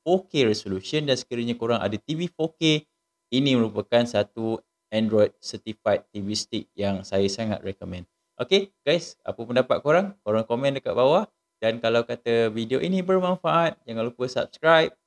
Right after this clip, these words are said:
dan komen apa yang korang rasa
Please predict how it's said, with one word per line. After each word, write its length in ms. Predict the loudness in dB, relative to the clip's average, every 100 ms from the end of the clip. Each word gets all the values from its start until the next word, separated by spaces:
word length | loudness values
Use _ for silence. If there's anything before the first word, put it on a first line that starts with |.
| _ _ _
dan 560 | 0 4 6 4 0 -4
komen 480 | -4 0 0 0 -4 _ _ _ -10
apa 280 | -10 -6 -2
yang 240 | 0 0
korang 320 | 0 2 2 0
rasa 480 | -2 -2 -2 -2